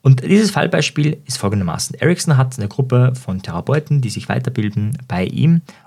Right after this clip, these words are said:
Und einer der Therapeuten sagt, „Ich kenne da jemanden, der sagt, du manipulierst deine Klientin. Ähm, wie antwortest du denn darauf?“ Und Erickson lächelt ein bisschen und sagt, „Weißt du, wenn du die, an der Tür klopfst,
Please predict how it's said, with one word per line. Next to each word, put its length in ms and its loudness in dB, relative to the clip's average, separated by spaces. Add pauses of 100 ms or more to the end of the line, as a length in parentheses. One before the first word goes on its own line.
(140)
Und 280 0
einer 220 -2
der 300 -4
Therapeuten 440 -6
sagt, 300 -8
„Ich 160 -10
kenne 180 2
da 40 4
jemanden, 340 2
der 120 -2
sagt, 600 -2
du 60 -4
manipulierst 1000 -4
deine 240 0
Klientin. 760 -2 (120)
Ähm, 340 -6
wie 400 -2 (300)
antwortest 540 -2
du 40 -4
denn 140 -2
darauf?“ 580 -8 (1300)
Und 100 -2
Erickson 520 2
lächelt 340 -2
ein 100 -4
bisschen 300 -6
und 80 -8
sagt, 240 -8
„Weißt 160 -2
du, 160 -4 (1040)
wenn 160 0
du 80 4
die, 180 -2 (100)
an 100 -4
der 100 -4
Tür 200 2
klopfst, 520 -8